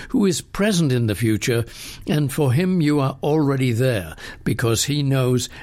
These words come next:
how to bring you there. So we have a wonderful faith message here that, uh, we need to, uh, uh,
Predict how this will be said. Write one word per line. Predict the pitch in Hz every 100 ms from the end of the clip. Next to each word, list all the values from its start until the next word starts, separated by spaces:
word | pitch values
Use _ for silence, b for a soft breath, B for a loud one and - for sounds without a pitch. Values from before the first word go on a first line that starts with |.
| -
how | 135
to | 127 -
bring | 107 131 208 208
you | 139
there. | 110 101 87 - - - - - - - - - - - - - B B B B B
So | - 175 175 -
we | 156 160
have | 170 208 160 - -
a | -
wonderful | 170 190 233 269 202 127 135 120 -
faith | - 185 185 -
message | 151 120 139 110
here | - 123 101 104 B B B
that, | - 139 139
uh, | 131
we | 131
need | 127 131 113
to, | 135 117 104 104
uh, | 107 87 B B -
uh, | 131 117 110